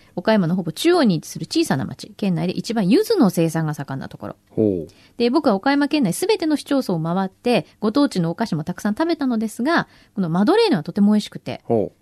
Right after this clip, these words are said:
Speaker 1: えー、それをお送りしますと。で、ちょっとしっとりしていて、食べると柚子の風味が口の中に広がります。
Speaker 2: ほう。
Speaker 1: 皆さんで召し上がってください。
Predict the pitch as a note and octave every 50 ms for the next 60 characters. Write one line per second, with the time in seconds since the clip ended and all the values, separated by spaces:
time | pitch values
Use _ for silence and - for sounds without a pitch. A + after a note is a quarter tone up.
0 | _ _ - D#3 D3+ C#3+ D3+ - G#3+ A3 G#3 - F3 D#3+ D#3+ - - C#3+ - -
1 | - - _ _ _ _ _ _ _ _ _ _ _ _ _ - F3+ E3+ E3 -
2 | - - _ _ - - A3+ - - - - - D4 B3 - - - - D3+ D3
3 | - - C#3+ - - _ - - G#3 G#3 E3 D3+ C#3 D3+ G3+ D4 E4 F4+ A#3+ F3
4 | - - D3+ D3+ C#3+ C#3 C3 - - - F3 E3+ E3+ E3 - D3+ D3+ D3 E3 E3
5 | E3+ - - F#3+ D#3 - - - - - - - - - - - - _ - F3
6 | F3 E3 - D#3+ D#3+ E3 E3+ F#3 F3 - G#3 G3 F#3 F3+ - E3+ - - - -
7 | - -